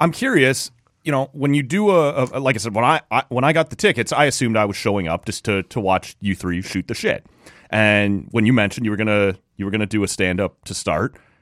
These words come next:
is that something, you know, you've, you've written before on sports, on, on family stuff? You've obviously got a history as a broadcast. Was that something you had had an itch to try,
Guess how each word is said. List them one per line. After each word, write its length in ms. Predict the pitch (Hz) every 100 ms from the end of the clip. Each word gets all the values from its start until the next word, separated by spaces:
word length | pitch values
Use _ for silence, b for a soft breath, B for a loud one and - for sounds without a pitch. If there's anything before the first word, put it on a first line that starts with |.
| b _ _
is 140 | 139
that 260 | 113 156 -
something, 640 | - 160 151 151 139 127 - _
you 60 | 135
know, 120 | 107
you've, 260 | 120 123 -
you've 220 | 104 82
written 300 | 98 120 123
before 400 | 104 - 110 110
on 100 | 95
sports, 460 | - 104 107 101 -
on, 440 | 87 80 78 71 -
on 180 | 76
family 480 | - 107 107 110 107
stuff? 340 | 98 107 101 98
You've 200 | 87 85
obviously 220 | 85 82
got 160 | 90 85
a 140 | 80
history 300 | 107 - 104
as 60 | 87
a 60 |
broadcast. 440 | 80 87 95 127 104
Was 120 | 107
that 160 | 135
something 360 | - 165 139 139
you 120 | 123
had 80 | 117
had 220 | 110 107
an 80 | 101 -
itch 280 | 113 - -
to 80 | -
try, 540 | - 104 104 156 294